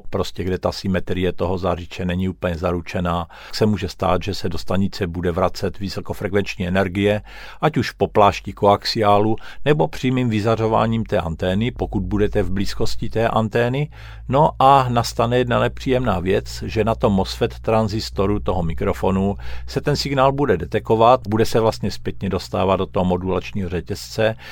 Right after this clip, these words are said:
a bude tam způsobovat zkreslení, takové dozvuky, takový jakýsi ocas podivný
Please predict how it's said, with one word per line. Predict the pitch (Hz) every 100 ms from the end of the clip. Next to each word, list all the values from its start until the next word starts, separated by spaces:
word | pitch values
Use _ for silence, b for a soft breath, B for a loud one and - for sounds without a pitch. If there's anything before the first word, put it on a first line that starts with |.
| B
a | -
bude | 151 156
tam | 139 123
způsobovat | - 123 - 113 104
zkreslení, | - - 107 - 113 110 110 104
takové | 98 - 101 82
dozvuky, | 90 85 95 - 104 101
takový | 98 - 104 101
jakýsi | 95 - 117 - 98
ocas | - - 107 -
podivný | - 107 110 107 117 117